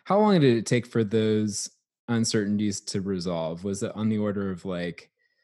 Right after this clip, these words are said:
a few months or a few conversations, or was it, like, years?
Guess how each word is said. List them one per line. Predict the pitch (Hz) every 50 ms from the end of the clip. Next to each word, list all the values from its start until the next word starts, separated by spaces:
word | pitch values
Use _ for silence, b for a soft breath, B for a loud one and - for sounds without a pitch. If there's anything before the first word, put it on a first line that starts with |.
| _ _ _ _ _ _ _ -
a | 113 113 117
few | - - 110 104 101 98
months | 113 131 135 139 135 135 139 127 - -
or | 98 92 95
a | 92
few | - - 107 98
conversations, | - - 101 90 98 101 - - 127 120 117 - - 123 117 110 110
or | 98 92
was | 92 92 87 82
it, | 95 85
like, | 85 87 87 - -
years? | 92 90 90 87 80 64 50 64 78 - - - - _